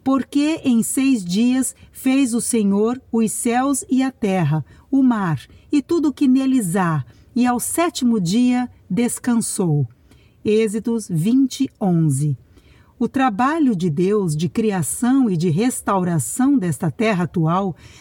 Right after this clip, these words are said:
consistiu de seis dias, seguidos de um sétimo dia de descanso. Deus não decidiu levar semanas, meses ou bilhões de anos para executar sua obra.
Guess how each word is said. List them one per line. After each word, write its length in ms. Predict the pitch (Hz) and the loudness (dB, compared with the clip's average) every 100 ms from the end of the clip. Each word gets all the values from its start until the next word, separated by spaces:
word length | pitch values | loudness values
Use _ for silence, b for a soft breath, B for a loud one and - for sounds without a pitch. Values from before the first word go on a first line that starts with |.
| B | B
consistiu 720 | - 302 330 294 - - 311 | -2 0 2 0 -2 -2 -2
de 140 | 262 269 | 0 -2
seis 420 | - 359 370 208 | 0 0 2 2
dias, 540 | 160 190 165 135 - b b b | 0 2 2 0 -4 b b b
seguidos 600 | - 311 247 311 262 285 | -2 0 2 0 0 -2
de 180 | 240 277 | 2 4
um 200 | 277 339 | 4 0
sétimo 640 | - - 320 - 269 254 | -2 -2 -2 0 0 0
dia 340 | 196 208 254 269 | 0 0 0 0
de 140 | 262 | -2
descanso. 920 | 208 277 294 - 202 165 131 - 151 123 b b b b | -2 -2 -4 -4 0 0 0 -2 -4 -4 b b b b
Deus 440 | 175 254 320 269 | -2 0 2 2
não 240 | 226 302 330 | 2 2 2
decidiu 580 | 302 277 269 202 269 311 | 0 0 -2 0 0 2
levar 420 | 247 185 214 208 | 0 0 -2 -2
semanas, 840 | - 247 214 208 202 165 143 - b b | -2 0 2 2 2 2 0 -2 b b
meses 760 | - 214 254 269 180 156 139 - b b | 0 2 4 2 0 0 -2 -4 b b
ou 160 | 254 | 0
bilhões 640 | 208 277 269 269 302 302 214 | 2 2 2 4 4 2 2
de 140 | 226 | 0
anos 360 | 240 269 196 - | 2 2 0 -2
para 240 | 226 220 | -2 0
executar 640 | 226 220 214 220 - 233 | 0 -2 -2 -4 -2 -2
sua 340 | - - 254 233 | -2 -2 0 2
obra. 500 | 214 208 160 139 | 2 0 0 0